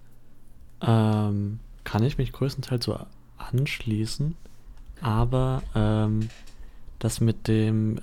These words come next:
äh, ich würde meinen rechten Arm dafür geben, äh, obwohl ich Linkshänder bin, aber ich dachte, das klingt halt besser, weil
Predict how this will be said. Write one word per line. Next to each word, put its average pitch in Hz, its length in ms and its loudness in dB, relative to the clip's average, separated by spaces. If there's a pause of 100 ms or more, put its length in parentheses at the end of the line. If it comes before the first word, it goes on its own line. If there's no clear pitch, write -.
äh, 107 460 2 (520)
ich - 160 -10
würde 113 140 6
meinen 107 220 4
rechten 110 300 0
Arm 113 200 2
dafür 110 260 0
geben, 117 440 0 (840)
äh, 101 380 2 (140)
obwohl 104 300 0
ich 101 100 -4
Linkshänder 110 480 0
bin, 110 240 0
aber 104 160 -2
ich 101 80 -2
dachte, - 180 -8
das - 120 -8
klingt 110 160 0
halt 101 120 -2
besser, 113 320 0
weil 101 160 0